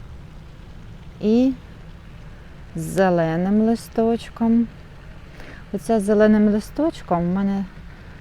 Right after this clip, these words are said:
Подібна є, вона дуже гарно квітне влітку таким кораловим кольором. І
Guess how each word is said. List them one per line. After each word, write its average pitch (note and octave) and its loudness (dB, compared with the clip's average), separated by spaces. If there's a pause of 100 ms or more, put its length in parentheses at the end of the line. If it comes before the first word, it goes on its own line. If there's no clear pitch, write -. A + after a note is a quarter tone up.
Подібна F3+ 4
є, F3 4
вона F3 2
дуже A3 4
гарно F#3 2
квітне F#3 0 (1500)
влітку F#3 2
таким F3+ 6 (640)
кораловим F3 6 (800)
кольором. F3 4 (1500)
І G4 4